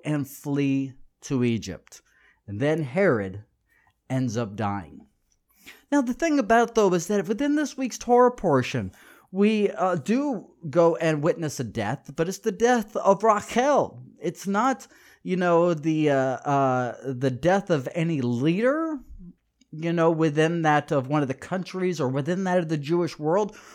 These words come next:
We don't see this here. How in the world does this correlate to that of the Torah portion? We also have the fight between that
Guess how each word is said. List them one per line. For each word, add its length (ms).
We 140
don't 200
see 340
this 340
here. 380
How 680
in 120
the 80
world 480
does 220
this 260
correlate 1120
to 240
that 260
of 160
the 100
Torah 440
portion? 500
We 120
also 200
have 260
the 160
fight 540
between 480
that 400